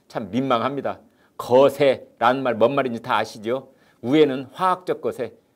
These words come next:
그 밑에는 어떤 거세인지 모르겠는데요. 아무튼 이런 말까지, 올해 일흔세 살 된 전 부산시장 오거돈 전 시장님,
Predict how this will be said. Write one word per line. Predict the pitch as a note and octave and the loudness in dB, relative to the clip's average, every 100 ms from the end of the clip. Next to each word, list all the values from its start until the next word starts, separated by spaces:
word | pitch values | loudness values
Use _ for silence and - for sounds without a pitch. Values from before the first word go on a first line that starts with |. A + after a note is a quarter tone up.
| _ | _
그 | - | -16
밑에는 | G#2 A#2+ - A2+ A2 | -10 -10 -8 -10 -8
어떤 | A2 A2 A#2 | -8 -6 -8
거세인지 | A2+ G#2+ G#2+ G2+ | -6 -8 -10 -12
모르겠는데요. | G2+ A2 A2 G2+ F#2 F#2+ G#2 _ _ _ _ | -12 -10 -10 -10 -14 -16 -18 _ _ _ _
아무튼 | F#2 F2 _ G2+ _ _ _ _ _ _ _ _ _ _ _ _ | -20 -20 _ _ _ _ _ _ _ _ _ _ _ _ _ _
이런 | G#2+ B2+ D#3 D#3+ | -2 0 0 -2
말까지, | C3 A2 A2 A#2+ G2+ A2+ A2 _ _ _ _ _ _ _ _ | -4 -4 -2 -4 -4 -10 -16 _ _ _ _ _ _ _ _
올해 | G2 G#2+ A2 | -4 -2 -2
일흔세 | G#2 D3 C3 C#3+ C3 - C#3 | -4 -6 -4 -4 -6 -8 -8
살 | C3 B2+ A2 | -6 -8 -8
된 | G#2 F#2+ E2 _ _ _ _ _ _ _ _ | -10 -12 -16 _ _ _ _ _ _ _ _
전 | - A#2+ A2 | -12 -10 -10
부산시장 | G#2 - A#2+ G#2 - B2+ F#2+ F2 _ _ _ _ _ _ - | -12 -12 -12 -12 -12 -14 -14 -20 _ _ _ _ _ _ -8
오거돈 | A2 A#2+ A#2 G#2+ E2+ _ _ _ _ _ | -2 0 0 -4 -6 _ _ _ _ _
전 | - A2 | -10 -10
시장님, | G#2 - C#3 A2+ A2+ - | -10 -6 -6 -4 -10 -14